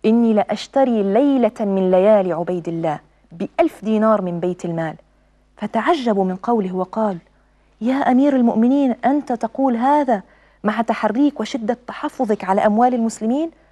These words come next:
مجلس يدفع مقابله عمر بن عبد العزيز الزاهد الورع ألف دينار من بيت مال المسلمين؟ معقول؟" نعم، لأن عبيد الله كان رجلاً مؤمناً تقياً ورعاً.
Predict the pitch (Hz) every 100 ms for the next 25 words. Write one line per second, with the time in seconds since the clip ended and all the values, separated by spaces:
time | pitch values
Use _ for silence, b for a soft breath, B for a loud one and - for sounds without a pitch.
0 | b - 240 330 285 254 - - 214 254
1 | - 220 202 202 - 196 208 240 196 170
2 | 233 226 196 190 180 208 208 196 185 196
3 | 240 208 180 202 233 220 190 185 233 226
4 | - - 311 - 226 285 302 359 - b
5 | b - 202 196 339 - 359 359 339 320
6 | 339 370 415 - 208 - 339 392 - b
7 | b b b - 208 214 175 _ b b
8 | b b 190 214 208 185 180 262 269 226
9 | 202 180 _ _ _ - 240 262 247 214
10 | 254 220 190 190 214 302 - 247 240 220
11 | 208 - - 311 285 262 208 226 220 156